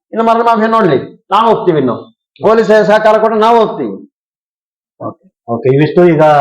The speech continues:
Speaker 2: ಹರೀಶ್ ಪೂಂಜಾ ಇದರಲ್ಲಿ ಪ್ರಕರಣದಲ್ಲಿ
Speaker 1: ಹರೀಶ್ ಪೂಂಜಾ
Speaker 2: ಆ,
Speaker 1: ಯಾವತ್ತೂ ಮಾಡ್ರು ಸರಿಯಲ್ಲ. ಅವ ಠಾಣೆಗೆ ಹೋಗೋದು, ಆರೋಪಿನ ರಕ್ಷಣೆ ಮಾಡೋದು, ಈ ತರ ಮಾಡೋದಕ್ಕೆ ಇವತ್ತು ಕಾನೂನು ಹದಗೆಟ್ರು.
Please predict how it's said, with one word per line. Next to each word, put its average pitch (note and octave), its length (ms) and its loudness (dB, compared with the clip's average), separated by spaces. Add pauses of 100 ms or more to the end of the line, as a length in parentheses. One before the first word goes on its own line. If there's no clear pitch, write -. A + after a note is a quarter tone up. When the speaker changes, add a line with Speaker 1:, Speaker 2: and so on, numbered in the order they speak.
(400)
Speaker 2:
ಹರೀಶ್ D3+ 260 -6
ಪೂಂಜಾ C3+ 380 -2
ಇದರಲ್ಲಿ B2+ 280 -6
ಪ್ರಕರಣದಲ್ಲಿ B2 840 -2
Speaker 1:
ಹರೀಶ್ - 500 -4
ಪೂಂಜಾ A3 260 0
Speaker 2:
ಆ, A3+ 40 2
Speaker 1:
ಯಾವತ್ತೂ A3 320 0
ಮಾಡ್ರು A3 260 -2
ಸರಿಯಲ್ಲ. G3 340 0 (320)
ಅವ B2+ 100 -2 (160)
ಠಾಣೆಗೆ E3+ 260 2
ಹೋಗೋದು, F3+ 560 2 (180)
ಆರೋಪಿನ E3+ 380 2
ರಕ್ಷಣೆ E3+ 280 -2
ಮಾಡೋದು, E3+ 460 0
ಈ F#3 160 0
ತರ F3+ 160 2
ಮಾಡೋದಕ್ಕೆ G3+ 480 0
ಇವತ್ತು F#3 300 0
ಕಾನೂನು E3+ 380 0 (480)
ಹದಗೆಟ್ರು. D#3 680 -2